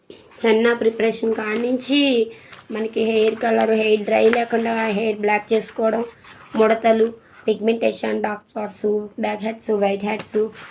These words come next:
స్కిన్ బ్రైట్నింగ్ కోసం, హెయిర్ గ్రోతింగ్ కోసం, ప్రతిదీ, ఆ,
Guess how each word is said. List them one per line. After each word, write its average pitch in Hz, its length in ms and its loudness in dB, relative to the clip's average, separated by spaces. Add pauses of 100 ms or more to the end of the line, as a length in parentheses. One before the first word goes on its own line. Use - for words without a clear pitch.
(220)
స్కిన్ 214 360 2 (1120)
బ్రైట్నింగ్ 214 480 0
కోసం, 208 300 -4 (600)
హెయిర్ 220 360 6
గ్రోతింగ్ 214 420 0
కోసం, 220 260 -6 (200)
ప్రతిదీ, 233 540 -8 (640)
ఆ, 214 40 -10